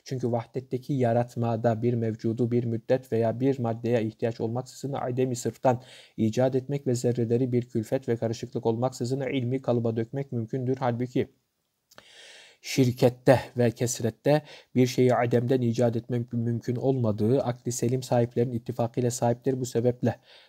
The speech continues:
sabittir. Bu sebeple kesrete havale edildiği takdirde bir tek canlının vücut bulması için yeryüzündeki bütün zerrelerin ve bütün unsurların o mevcutta bir araya gelmeleri gerekir. İlmi bir kalıp olmadığından bir canlının cismindeki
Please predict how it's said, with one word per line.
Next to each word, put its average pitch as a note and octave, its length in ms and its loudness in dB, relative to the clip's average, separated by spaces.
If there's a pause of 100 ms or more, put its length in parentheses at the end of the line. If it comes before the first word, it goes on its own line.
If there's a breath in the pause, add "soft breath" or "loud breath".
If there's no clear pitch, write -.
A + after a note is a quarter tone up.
sabittir. A2 600 2
Bu C3+ 60 -4
sebeple A#2+ 460 0
kesrete A#2+ 560 -2 (260 loud breath)
havale A#2+ 400 4
edildiği A#2+ 360 0
takdirde B2 500 -2
bir C3 80 -2
tek B2 220 -4
canlının A#2+ 460 0
vücut A#2 280 -4
bulması A#2 340 0
için A#2+ 200 -4
yeryüzündeki A#2 720 0 (320 loud breath)
bütün C3+ 340 -2
zerrelerin A#2 640 4
ve A2+ 120 2
bütün A2+ 200 -4
unsurların A#2+ 540 -2
o A#2+ 140 0
mevcutta A#2+ 640 0 (320 loud breath)
bir B2 340 2
araya A2+ 240 4
gelmeleri A2 640 2
gerekir. B2+ 640 2 (260 loud breath)
İlmi B2+ 380 2
bir A#2+ 120 2
kalıp A#2+ 300 0
olmadığından A#2+ 720 0
bir B2+ 120 2
canlının A#2+ 540 -2
cismindeki A#2+ 720 -2